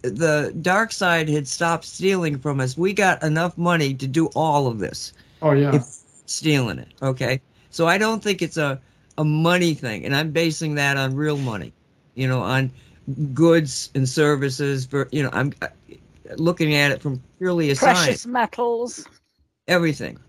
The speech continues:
Speaker 1: you know?
Speaker 3: Mm-hmm.
Speaker 1: But when, when he said that, I said, "That's what he's going to start."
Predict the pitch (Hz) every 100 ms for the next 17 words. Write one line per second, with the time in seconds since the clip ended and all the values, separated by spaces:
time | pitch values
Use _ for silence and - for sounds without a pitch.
0 | _ 135 139 135 160 247 _ _ _ -
1 | 143 165 147 - - _ - 165 165 139
2 | 165 160 202 196 214 220 190 160 143 131
3 | - - 143 147 - 143 131 - _ _
4 | _ - 147 180 220 226 208 190 175 156
5 | 165 160 156 151 147 131 - 147 143 120